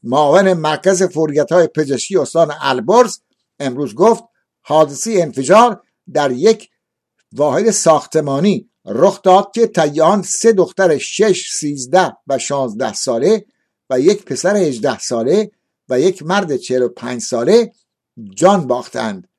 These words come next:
وی دربارهٔ چگونگی بروز انفجار توضیح نداد و انفجار را ناشی از نشت گاز شهری دانست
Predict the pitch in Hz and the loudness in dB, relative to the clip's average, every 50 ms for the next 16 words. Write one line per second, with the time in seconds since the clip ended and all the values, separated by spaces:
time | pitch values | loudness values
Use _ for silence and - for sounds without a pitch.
0 | _ _ _ _ _ 147 180 190 180 175 160 143 151 151 170 202 233 208 - - | _ _ _ _ _ 0 2 4 4 4 4 4 4 4 4 4 2 0 -4 0
1 | - 185 185 170 180 185 180 180 202 220 226 226 196 139 147 165 175 190 185 - | 2 2 2 2 0 -2 -2 -2 -2 -2 -2 -2 -2 -2 0 2 4 4 4 4
2 | 156 151 143 131 120 - - 123 - 180 208 240 254 240 202 - _ _ _ _ | 2 -4 -4 -6 -6 -4 -4 0 2 4 4 6 4 2 0 -4 _ _ _ _
3 | _ _ _ _ - 156 147 135 131 - 165 165 151 123 117 113 131 170 208 220 | _ _ _ _ 0 2 2 2 2 -2 -2 -2 -2 -2 -4 -2 0 0 2 4
4 | 233 226 240 226 233 _ _ _ _ _ _ _ - 185 185 175 160 135 - 147 | 4 4 2 2 -2 _ _ _ _ _ _ _ -8 -6 -6 -6 -6 -6 -6 -6
5 | 147 127 151 202 226 247 240 247 240 233 202 170 143 - - 208 220 233 220 185 | -4 0 2 2 4 4 2 2 2 2 2 0 0 0 0 0 2 2 2 0
6 | 180 180 208 220 220 - - - - 226 226 208 185 196 185 196 196 240 233 185 | 0 0 0 0 0 0 -2 -2 0 0 0 0 2 2 2 2 2 -2 -4 -4
7 | - - - 185 175 147 123 120 190 220 190 156 143 135 135 135 131 123 - - | -4 -4 -2 -2 0 -2 -2 -2 -2 -2 -2 0 0 0 0 0 -4 -6 -8 -12